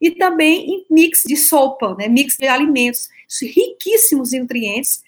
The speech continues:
né? Importantes para o desenvolvimento infantil. Então, nós temos uma equipe de técnicos, com nutricionistas, de fato que nós já entregamos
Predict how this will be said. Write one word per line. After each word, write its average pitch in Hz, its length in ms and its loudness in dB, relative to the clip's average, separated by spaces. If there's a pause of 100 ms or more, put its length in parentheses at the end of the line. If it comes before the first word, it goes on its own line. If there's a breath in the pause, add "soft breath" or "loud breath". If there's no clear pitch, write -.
(260 loud breath)
né? 226 200 0
Importantes 320 640 0
para 349 180 -2
o 320 40 -6
desenvolvimento 339 560 -4
infantil. 269 560 -8 (200 loud breath)
Então, 247 120 -4
nós 254 120 -4
temos 285 220 -2
uma 285 80 2
equipe 269 300 -4
de 226 140 -8
técnicos, 240 760 -2
com - 120 -12
nutricionistas, 233 1200 -4 (100)
de 247 140 -2
fato 285 380 -2
que 302 120 0
nós 277 220 0
já 285 100 0
entregamos 240 840 -4